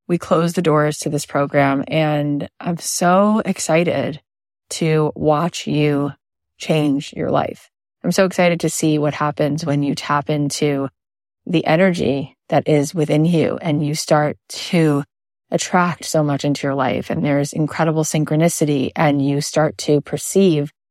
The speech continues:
what was always here in plain sight, and that which was hidden becomes revealed. If you want to join us, you can go to kathyheller dot com slash join. And remember, those of you who sign up for the Platinum, you get the retreat included. It's gonna be an incredible retreat.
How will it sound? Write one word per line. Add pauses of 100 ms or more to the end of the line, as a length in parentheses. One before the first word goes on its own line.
(140)
what
was
always
here
in (240)
plain
sight, (480)
and
that
which
was
hidden
becomes
revealed. (460)
If
you
want
to
join
us,
you
can
go
to
kathyheller
dot
com
slash
join. (340)
And
remember,
those
of
you
who
sign
up
for
the
Platinum, (300)
you
get
the
retreat
included. (380)
It's
gonna
be
an
incredible
retreat.